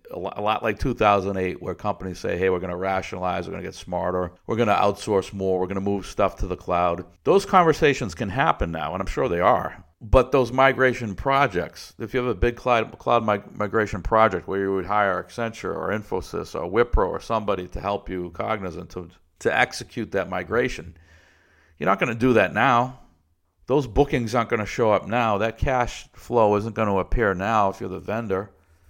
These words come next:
You can slate it for T B D, whether it's later this year or sometime next year. And it'll happen eventually, but who knows when.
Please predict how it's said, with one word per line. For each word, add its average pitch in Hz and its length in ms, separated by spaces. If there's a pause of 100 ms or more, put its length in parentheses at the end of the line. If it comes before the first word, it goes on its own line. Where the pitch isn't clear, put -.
(240)
You 123 160
can 123 200
slate 123 380
it 110 140
for 113 260
T 123 260
B 113 200
D, 110 180
whether 95 220
it's 92 160
later 113 240
this 107 240
year 113 160
or 107 40
sometime 104 460
next 110 320
year. - 160 (220)
And 110 180
it'll 123 200
happen 113 600 (320)
eventually, 95 640 (720)
but 104 100
who 131 220
knows 117 260
when. 123 240